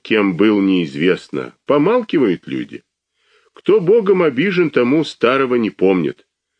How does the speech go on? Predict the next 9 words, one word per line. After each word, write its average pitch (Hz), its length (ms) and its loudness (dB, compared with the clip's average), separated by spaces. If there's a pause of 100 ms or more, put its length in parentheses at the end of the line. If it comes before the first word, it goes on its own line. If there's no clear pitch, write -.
(400)
"Ни 110 240 -2
хрена 92 640 -2
люди 92 360 -2
не 95 220 2
знают. 85 680 -2 (260)
Люди 262 400 -2
всё 180 320 -2
знают". 90 580 -4 (720)
"Михал!" 113 760 0